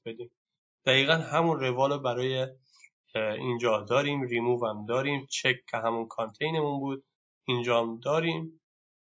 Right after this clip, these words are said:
دقیقاً همون مواردی که اونجا داشتیم، اینجا هم داریم. کانت داریم، می‌تونیم طول رشته رو ببینیم تا آخر. دقیقاً همون حالت رو داریم.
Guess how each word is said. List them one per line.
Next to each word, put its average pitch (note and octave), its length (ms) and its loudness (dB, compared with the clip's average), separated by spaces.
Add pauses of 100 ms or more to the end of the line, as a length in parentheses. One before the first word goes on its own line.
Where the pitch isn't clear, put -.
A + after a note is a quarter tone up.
(120)
دقیقاً D3+ 300 6
همون E3+ 400 2
مواردی C3 560 2
که B2+ 120 -6
اونجا A#2+ 340 -2
داشتیم، E3 640 -4 (960)
اینجا D3+ 360 6
هم C#3+ 100 0
داریم. B2 340 4
کانت C#3 440 6
داریم، C3+ 460 2
می‌تونیم C#3 320 -4
طول C3+ 180 -8
رشته C3 400 -2
رو C3 120 -2
ببینیم B2 500 -2 (1600)
تا C3+ 340 6
آخر. A#2+ 480 -2
دقیقاً D3 360 2
همون D3+ 360 2
حالت B2 420 0
رو B2+ 400 -4
داریم. A#2 380 -2